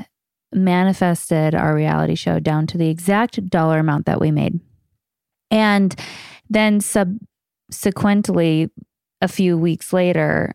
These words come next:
um, the whole thing blew up in our face when what was the concept of the r-, original show got flipped upside down. I got arrested, and it became really about this whole journey that I took through heroin addiction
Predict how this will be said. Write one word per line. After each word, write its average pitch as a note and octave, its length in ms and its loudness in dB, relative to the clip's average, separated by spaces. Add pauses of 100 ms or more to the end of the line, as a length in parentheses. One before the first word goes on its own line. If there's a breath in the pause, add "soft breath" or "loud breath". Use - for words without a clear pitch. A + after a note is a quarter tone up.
(160)
um, D#3+ 280 0
the D#3+ 120 0
whole E3 260 -2
thing D#3+ 280 -2
blew D#3 140 0
up D#3 200 -2
in D#3 100 -2
our D3+ 120 0
face A#3+ 600 -2 (360 soft breath)
when E3+ 420 2
what E3+ 380 -2
was E3+ 220 -2
the E3 100 -2
concept D#3+ 460 -2
of D#3 180 -2
the D#3+ 280 0 (120)
r-, F3+ 220 0
original G#3+ 460 2
show F3 300 0
got D#3+ 240 -2
flipped - 280 -4
upside E3+ 300 -2
down. D#3+ 300 0
I E3 140 -2
got E3 160 -2
arrested, E3+ 600 0
and D#3+ 120 -2
it D#3+ 140 -4
became D#3+ 400 -2
really D#3+ 280 0
about E3 240 -2
this E3+ 180 -4
whole E3+ 380 0 (680 loud breath)
journey E3 540 0
that E3+ 180 -2
I D#3+ 140 0
took - 440 -6
through D#3+ 600 -2 (100)
heroin D#3+ 380 0
addiction E3 720 -2